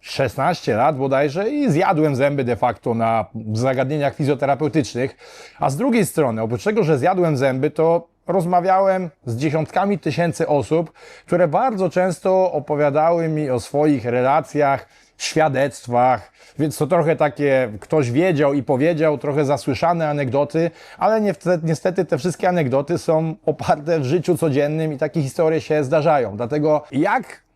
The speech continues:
rozpoznać nie do końca kompetentnego i nie do końca sprawdzonego terapeutę, który może, może mieć świetne opinie, masę certyfikatów,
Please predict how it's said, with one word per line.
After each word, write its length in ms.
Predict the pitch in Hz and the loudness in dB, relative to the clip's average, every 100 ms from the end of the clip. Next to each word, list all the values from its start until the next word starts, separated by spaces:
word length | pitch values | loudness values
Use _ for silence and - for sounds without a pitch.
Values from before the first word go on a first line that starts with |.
| _ _ | _ _
rozpoznać 800 | 123 147 - - 185 143 139 - | -2 -2 -2 0 0 2 -2 -4
nie 280 | 143 147 202 | -2 0 2
do 140 | 175 | 0
końca 380 | 147 156 131 127 | 0 -4 0 -2
kompetentnego 1160 | - 156 175 165 147 151 - 151 147 135 131 131 | 0 0 0 -2 0 -2 0 0 0 2 2 2
i 140 | - | 0
nie 340 | 117 135 156 170 | -4 0 0 0
do 180 | 127 120 | 0 -2
końca 520 | 139 139 107 120 117 | -2 -4 -2 0 -2
sprawdzonego 880 | - 131 135 120 120 120 117 117 104 - | -2 -2 -2 -2 -2 0 0 0 -2 -4
terapeutę, 640 | 131 135 - 135 - 85 | 0 0 2 0 -2 -12
który 260 | - 147 214 | -4 0 2
może, 260 | 247 165 156 | 2 2 2
może 220 | 156 156 | 2 0
mieć 140 | 139 | -2
świetne 340 | - 151 156 131 | -2 -4 -2 -4
opinie, 560 | 110 139 180 160 143 | -2 -2 2 2 2
masę 340 | 113 143 - 127 | 0 -2 -2 -4
certyfikatów, 920 | 135 110 120 113 104 135 - 135 | -4 -4 -4 -2 0 0 0 -2